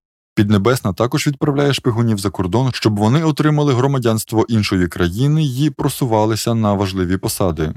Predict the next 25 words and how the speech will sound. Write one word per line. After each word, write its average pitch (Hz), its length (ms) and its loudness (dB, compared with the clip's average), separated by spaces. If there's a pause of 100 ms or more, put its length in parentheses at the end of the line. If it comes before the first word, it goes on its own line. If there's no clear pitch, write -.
(140)
Розвідка 101 520 0
К 95 180 -2
Н 95 140 2
Р 120 140 0
вербує 123 480 0
осіб 127 420 -4
китайського 101 600 -2
походження, 135 600 0
які 110 280 -2
народилися 143 580 0
в - 20 0
інших 101 320 -2
країнах, 95 600 -2 (320)
зокрема, 120 600 2 (320)
чинячи 160 600 2
жорстокий 110 680 0
тиск - 360 -2
і 147 120 0
погрожуючи 120 720 0
їхнім 95 460 0
родинам, 90 560 0 (100)
які 95 340 -2
лишилися 107 500 -2
в - 80 -8
Китаї. 80 520 -4